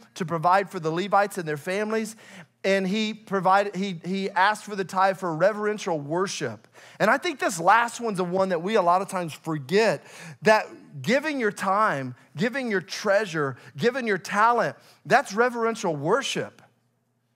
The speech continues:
I mean, that's saying to God, God, I love you, and I love you so much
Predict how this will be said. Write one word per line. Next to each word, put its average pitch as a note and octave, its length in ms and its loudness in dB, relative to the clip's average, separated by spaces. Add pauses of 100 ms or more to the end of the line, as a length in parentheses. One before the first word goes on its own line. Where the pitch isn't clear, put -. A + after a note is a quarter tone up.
(680)
I - 40 -10
mean, F#3 160 -2
that's A3+ 240 2
saying B3+ 580 -2
to G#3+ 120 -4
God, F#3+ 580 4
God, G#3+ 240 2
I G3 140 4
love G3 440 2
you, G3 140 -2
and E3+ 100 -4
I F3 100 0
love G3+ 260 2
you A#3 100 -6
so F#3 260 -4
much F#3 400 2